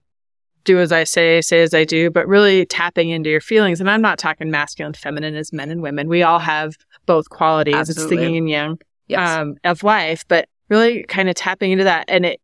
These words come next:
Speaker 1: it opens you up to be vulnerable, not just authentic, but vulnerable, because now you're showing people that you care. And that can be kind of scary too.
Speaker 2: Yeah.
Speaker 1: Um, I also think part of culture issue,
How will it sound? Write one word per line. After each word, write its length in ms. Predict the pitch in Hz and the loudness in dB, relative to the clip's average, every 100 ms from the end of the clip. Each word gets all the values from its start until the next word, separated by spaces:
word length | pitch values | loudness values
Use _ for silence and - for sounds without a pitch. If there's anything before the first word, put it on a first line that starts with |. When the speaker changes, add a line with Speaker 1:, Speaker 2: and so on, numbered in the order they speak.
| - | -6
Speaker 1:
it 160 | 190 - _ 196 | -6 -8 _ -2
opens 420 | 196 220 214 208 | -2 -2 -2 0
you 120 | 233 | 0
up 200 | 170 - | 0 -4
to 120 | - | -10
be 100 | 190 | -6
vulnerable, 600 | 180 196 220 226 160 147 | -2 0 2 2 0 -2
not 280 | 170 190 - | -2 -2 -2
just 220 | 233 208 | -6 -2
authentic, 560 | 202 196 254 262 208 185 - | -4 -2 -4 -4 -4 -6 -8
but 180 | 165 - | -10 -2
vulnerable, 500 | 226 294 240 165 170 | 0 0 -2 -4 -8
because 360 | 190 - 202 | -10 -12 -6
now 80 | 233 | -4
you're 160 | 247 247 | -2 -2
showing 340 | - 240 226 | -2 -4 -4
people 260 | 226 220 208 | -8 -8 -6
that 140 | 196 | -6
you 80 | - | -8
care. 360 | - 247 247 185 - - - | -6 -2 0 -2 -10 -8 -2
And 120 | 233 | 0
that 120 | 294 311 | 0 -2
can 120 | 330 | -4
be 100 | 311 | -4
kind 240 | - 220 | -4 -4
of 60 | 233 | -6
scary 340 | - 190 233 | -2 0 0
too. 420 | - 160 139 190 _ - | -2 -4 -4 -6 _ -4
Speaker 2:
Yeah. 180 | 233 392 - - | -2 -2 -4 -2
Speaker 1:
Um, 420 | 190 180 160 196 _ - | 0 0 -4 -8 _ -10
I 100 | 190 - | -8 -2
also 320 | 220 - 247 | -2 0 -4
think 260 | 247 202 | -4 -6
part 240 | - 226 240 | -4 0 0
of 180 | 190 - | 0 -8
culture 480 | - 196 - 175 - | -4 -2 0 -2 0
issue, 520 | 190 - 175 151 190 | -2 -2 0 0 0